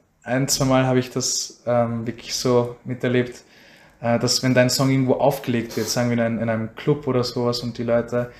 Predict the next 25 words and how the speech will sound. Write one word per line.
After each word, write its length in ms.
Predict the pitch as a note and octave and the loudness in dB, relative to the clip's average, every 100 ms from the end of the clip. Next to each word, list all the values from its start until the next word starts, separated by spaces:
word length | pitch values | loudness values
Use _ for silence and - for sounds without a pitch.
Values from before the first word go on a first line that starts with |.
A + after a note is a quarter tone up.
| - - | -20 -18
singen, 340 | - - C#3 C3+ C3+ | -2 2 4 4 4
meistens 340 | C#3+ C#3+ D3 | 4 4 2
singen 200 | D3 C#3 | 2 2
sie 100 | B2+ | 0
nur 140 | C3 | 0
die, 260 | B2+ - A2+ | -2 -4 -8
die 220 | - A#2 | -6 0
Hook, 220 | D3 D#3 - | 2 0 -2
den 100 | B2 | -2
Refrain 400 | A#2+ - B2 B2+ | -2 4 6 6
mit 220 | B2+ A#2+ | 2 -2
und 80 | A2+ | -8
sind 120 | - | -12
so, 140 | - | -12
„Ja, 360 | C3 C#3 D3 B2 | -10 -8 -8 -8
Dings.“ 340 | D3 C#3 - | -10 -10 -8
Und 120 | C3 | -6
dann 280 | A#2+ A#2+ A#2+ - _ _ | -2 -2 -4 -12 _ _
chill 180 | - E3+ | -2 4
ich 120 | D#3+ | 4
so 100 | D#3+ | 2
da 280 | B2 B2+ B2+ | 2 6 6
und 80 | A#2+ | 4
denk 160 | A#2+ A#2 | 0 -2
mir, 200 | A#2 | -6